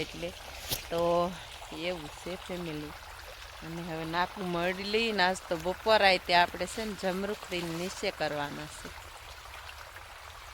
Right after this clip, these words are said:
ઉછન પપ્પા છે ને બકાલું મૂકીને સીધા ટિફિન લઈને વહી આવશે. ને અત્યારે એક વાગી ગયો છે. અને આજ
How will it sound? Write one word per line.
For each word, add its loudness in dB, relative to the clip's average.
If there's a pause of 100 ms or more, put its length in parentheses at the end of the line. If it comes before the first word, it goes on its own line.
(140)
ઉછન -4
પપ્પા -4
છે -6
ને -4
બકાલું 6
મૂકીને 0 (880)
સીધા 0 (400)
ટિફિન -2
લઈને 8
વહી 6
આવશે. 8
ને -2
અત્યારે 4 (120)
એક 4
વાગી 6
ગયો 4
છે. -2 (720)
અને -2 (1200)
આજ -2